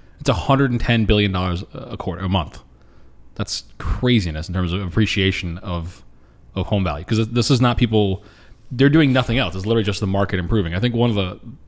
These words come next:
and I just started to think about this as we were going through that process,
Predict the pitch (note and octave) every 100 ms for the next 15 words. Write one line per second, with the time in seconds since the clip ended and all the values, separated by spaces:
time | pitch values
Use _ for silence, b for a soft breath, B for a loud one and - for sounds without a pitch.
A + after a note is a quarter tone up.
0 | - G#2+ G2+ G2+ - G#2 F2 G#2 G2 F2
1 | F#2 F#2 F#2 F2 G2 F#2 F#2 E2 G#2+ F#2+
2 | - D#2+